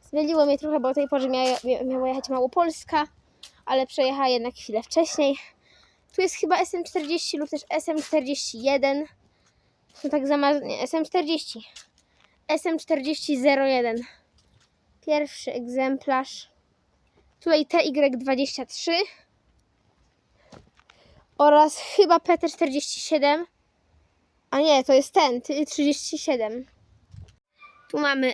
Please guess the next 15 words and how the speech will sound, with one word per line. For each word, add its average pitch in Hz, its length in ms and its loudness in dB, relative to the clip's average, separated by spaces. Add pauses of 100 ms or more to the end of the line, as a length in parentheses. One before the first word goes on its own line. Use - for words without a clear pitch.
S 269 300 2
M 262 180 2
czterdzieści 247 580 -4
zero 233 180 2
jeden 311 440 2 (580)
i 339 140 -2
S 339 320 2
M 302 180 2
czterdzieści 277 600 0
jeden 254 380 2
też 277 300 0
zero 226 240 0
jeden. 262 480 2 (3000)
Piękne 262 300 -4
lokomotywy 262 760 -2